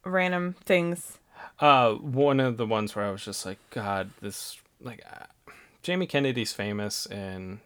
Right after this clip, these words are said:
Speaker 2: that's great and all, and he's kinda funny, but he, he, I think he slightly is miscast. Like, he's kinda out of his element. It,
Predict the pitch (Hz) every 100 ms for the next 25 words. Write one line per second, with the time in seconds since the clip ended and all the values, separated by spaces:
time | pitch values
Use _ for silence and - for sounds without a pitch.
0 | _ - - 95 - 98 92 98 95 92
1 | 92 - 95 92 101 95 - - - 127
2 | 110 - 98 98 104 95 95 101 _ _
3 | - - - - 123 139 131 - - 123
4 | 127 131 - 117 123 131 131 - 123 -
5 | 123 127 - - 117 104 - 110 - 110
6 | 110 101 - 104 104 98 - 113 135 143
7 | - - - - - _ - 117 - 123